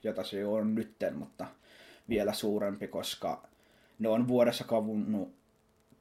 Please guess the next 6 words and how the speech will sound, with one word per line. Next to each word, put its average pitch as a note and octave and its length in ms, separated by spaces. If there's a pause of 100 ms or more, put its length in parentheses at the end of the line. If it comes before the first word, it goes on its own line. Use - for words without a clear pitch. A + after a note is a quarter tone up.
(100)
kansainvälisellä G#2+ 920
C G#2+ 280
S - 100
ranking-listalla, G#2 1040
eli F2+ 80
tämmöisellä F#2 460